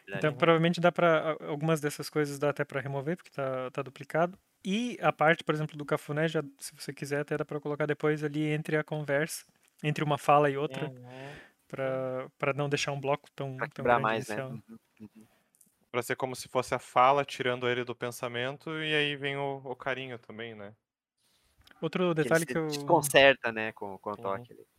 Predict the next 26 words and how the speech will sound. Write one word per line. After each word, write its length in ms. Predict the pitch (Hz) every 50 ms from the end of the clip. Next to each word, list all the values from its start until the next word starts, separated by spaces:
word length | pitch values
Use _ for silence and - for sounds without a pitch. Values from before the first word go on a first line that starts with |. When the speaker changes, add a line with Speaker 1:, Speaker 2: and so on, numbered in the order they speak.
| _ _ -
Speaker 1:
Outro 140 | 156 147 160
detalhe 280 | 160 160 156 - 156 156
que 60 | - 160
eu 60 | 147
gostei 280 | 151 147 - - 156
foi 180 | 147 - 160 156
do 80 | 147 143
cara 220 | - 160 151 147
ser 100 | - -
um 40 | 151
pouco 200 | 147 151 143 -
mais 240 | 156 151 143 139 -
alto, 480 | 143 143 156 170 170 - - - 175 - _ -
e 120 | 160 147
daí 220 | 135 147 143 143
no 80 | 147 147
final 440 | - - 151 139 143 143 143 147 147
ele 140 | 147 143 143
dá 180 | 143 143 143
o 60 | 143 139
beijo 220 | 139 147 143 143
na 100 | 147 147 143
testa 400 | - 147 147 147 - - - 135
também 320 | - 135 135 139 147 147
dele, 260 | 135 143 139 139 131 123
né? 240 | 123 123 135 139